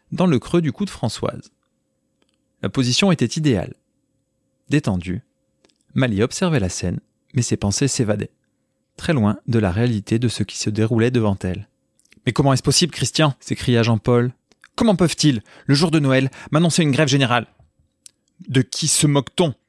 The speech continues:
Je n'aurais jamais pensé que ça arriverait chez moi. De quoi peuvent-ils encore se plaindre ?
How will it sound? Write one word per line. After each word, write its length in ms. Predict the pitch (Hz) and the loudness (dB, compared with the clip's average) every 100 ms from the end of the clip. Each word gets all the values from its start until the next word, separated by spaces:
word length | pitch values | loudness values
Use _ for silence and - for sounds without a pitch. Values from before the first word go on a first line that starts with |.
| - - - | -20 -20 -2
Je 100 | 151 | 2
n'aurais 180 | 139 127 | 4 4
jamais 220 | 143 139 | 2 2
pensé 340 | 147 139 180 | 0 2 0
que 100 | 160 | 0
ça 140 | 139 127 | 2 2
arriverait 280 | 120 113 | 2 2
chez 140 | 120 127 | 2 2
moi. 220 | 107 92 _ _ _ - _ _ _ _ | 2 0 _ _ _ -20 _ _ _ _
De 80 | 120 | -4
quoi 120 | 113 | 0
peuvent-ils 320 | 127 135 - 135 | 0 0 0 0
encore 220 | 123 127 | 0 -2
se 100 | 131 | 0
plaindre ? 420 | 139 143 120 98 | 2 2 2 -2